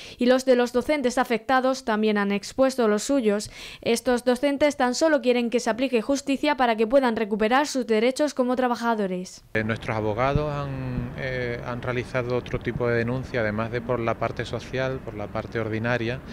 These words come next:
Speaker 2: Eso significa que si la parte social no se resuelve, pasaríamos a un procedimiento ordinario cuyo procedimiento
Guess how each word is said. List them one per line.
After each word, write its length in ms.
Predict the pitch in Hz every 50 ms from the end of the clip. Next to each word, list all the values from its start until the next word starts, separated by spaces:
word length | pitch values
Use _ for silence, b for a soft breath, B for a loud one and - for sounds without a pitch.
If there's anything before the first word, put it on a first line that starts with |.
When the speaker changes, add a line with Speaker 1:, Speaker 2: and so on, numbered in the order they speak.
| B B B B B B B B
Speaker 2:
Eso 680 | 123 113 - - 123 120 120 120 117 117 117 113 113 107
significa 560 | - 120 117 117 110 - 131 117 - 131 117
que 160 | - 123 110
si 260 | - - 123 107 104
la 140 | 98 101 101
parte 260 | - 117 117 - 117
social 720 | - - 127 - - 131 127 127 127 123 110 104 104 110 113
no 100 | 117 113
se 160 | - - 120
resuelve, 680 | 117 127 120 - - 139 135 135 135 123 131 131 139
pasaríamos 540 | - 123 113 - 117 107 110 110 110 117 113
a 20 | 120
un 80 | 113
procedimiento 640 | 110 123 120 - 127 113 117 113 120 117 117 117 123
ordinario 440 | 113 113 117 117 120 120 123 123 110
cuyo 220 | 113 101 107 101
procedimiento 760 | 98 98 - - 107 98 101 104 107 107 107 - - 120